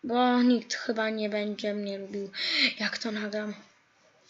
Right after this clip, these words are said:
Ciekawe, czy kto, komuś się spodoba mój live. Dobra widzowie, dzisiaj będziemy nagrywać Robloxa, więc sorki, że tak jakby sz-, przedłużam.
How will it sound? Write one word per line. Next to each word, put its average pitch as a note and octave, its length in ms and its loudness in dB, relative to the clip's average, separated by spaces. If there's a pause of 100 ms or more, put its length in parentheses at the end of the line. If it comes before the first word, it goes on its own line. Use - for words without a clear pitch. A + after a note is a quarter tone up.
(1800)
Ciekawe, A3 400 2
czy - 140 -6
kto, A3 320 -6
komuś G#3 340 -6
się - 240 -2 (480)
spodoba G#3+ 520 0
mój G#3 180 0
live. G3+ 420 -4
Dobra D#4 240 12
widzowie, A3 380 2
dzisiaj D#4 340 8
będziemy C#4+ 380 10
nagrywać C4 540 6 (440)
Robloxa, C#4 680 12
więc B3 320 4
sorki, D#4+ 320 10
że C4 140 6
tak C4 180 4
jakby B3+ 420 6 (340)
sz-, - 220 -2
przedłużam. B3+ 1120 6